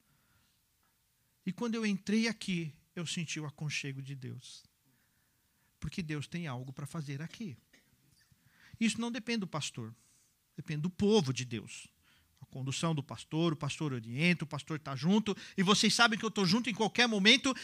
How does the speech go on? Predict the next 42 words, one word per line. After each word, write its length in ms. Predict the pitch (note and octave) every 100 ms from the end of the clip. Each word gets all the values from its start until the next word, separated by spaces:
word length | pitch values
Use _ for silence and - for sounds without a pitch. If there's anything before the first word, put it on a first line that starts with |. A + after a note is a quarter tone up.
| -
E, 40 | D#4
e, 380 | D#4+ D4+ A3+ D#4+
e 40 |
mais 200 | F4+ E4
uma 160 | F4 E4+
coisa, 260 | B3 C4
não 160 | C#4 D#4+
precisa 320 | D#4+ D4 C#4
me 100 | C4+
agradecer. 580 | B3 A#3+ A#3 - D3 B2+ - - _ _ _ _ _ _ _ _ _ _ _ _ -
Não 100 | E4+
precisa 200 | - D3+
agradecer. 540 | C3 B2 A#2+ - C3 _ _ _ _ _ _ - _
Porque 300 | - - B3 _ _ _ _ -
ontem 200 | G#3 A#3+
eu 40 |
tava 180 | A#3+ A3
comentando, 480 | A3+ A3 G3+ A3 G#3
compartilhando 480 | G#3 A3+ G#3+ A3
com 100 | G#3
os 80 | G3
jovens, 260 | E3+ E3 D#3+
né, 160 | G3
Ana? 140 | F#3+ D#3
Eu 40 |
tava 180 | F#3 F3+
compartilhando. 640 | F#3 F3+ F#3 F#3 F#3 E3+ D3 - - _
Não 100 | F4
é, 40 |
não 140 | B3+ D#4+
é 60 | F#4
questão 400 | C4 - C4 B3+
de, 400 | A3 G3+ D3 A#2+ _ _ _ _ _
é, 380 | - - G3 F#3 E3 D#3 F3 F3 G3+ _ _
"Aí 340 | G3 A#3+ A#3+
eu 80 | G3
vou 140 | D#3+ G#3+
fazer 240 | B3 G#3
uma 80 | A3
visita, 280 | F3+ G#3 F#3+
obrigado." 520 | F#3 G#3+ E3 E3 F3+
Não, 440 | C4 D#4+ C4 B3